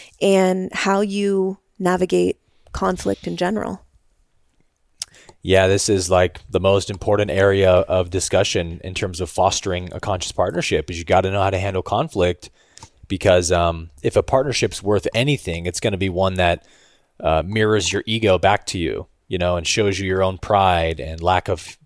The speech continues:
Speaker 2: patience and this and that. So you gotta be willing to radically show up in those moments. And obviously it's easy to shrink back when you feel challenged or, or wronged or upset. And so, like, for us, you know, we always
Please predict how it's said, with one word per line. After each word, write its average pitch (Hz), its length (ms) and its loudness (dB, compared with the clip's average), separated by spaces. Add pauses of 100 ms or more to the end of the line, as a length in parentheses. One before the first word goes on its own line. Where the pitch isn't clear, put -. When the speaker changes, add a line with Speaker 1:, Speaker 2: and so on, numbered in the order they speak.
Speaker 2:
patience 95 500 -4
and 90 140 -6
this 85 140 -6
and 87 100 -8
that. 101 400 0 (400)
So - 140 -6
you 101 80 -2
gotta 113 160 6
be 107 140 0
willing 107 260 2
to 90 100 2
radically 107 480 2
show 87 300 0
up - 320 0 (160)
in 95 120 -12
those 92 220 -2
moments. 110 440 -2
And 82 200 -4 (380)
obviously 113 280 2
it's 107 140 -2
easy 101 200 -2
to 92 80 0
shrink 101 300 -6
back 98 280 2
when 104 100 -4
you 92 80 -4
feel 95 300 -2
challenged 92 760 -2
or, 87 380 0
or - 280 -4
wronged 90 760 2
or 80 180 -6
upset. - 480 -2 (880)
And 101 140 -4
so, 110 140 6
like, 98 180 4
for 127 240 4
us, 160 320 2
you 131 80 0
know, 113 240 2
we 123 340 2
always 117 600 2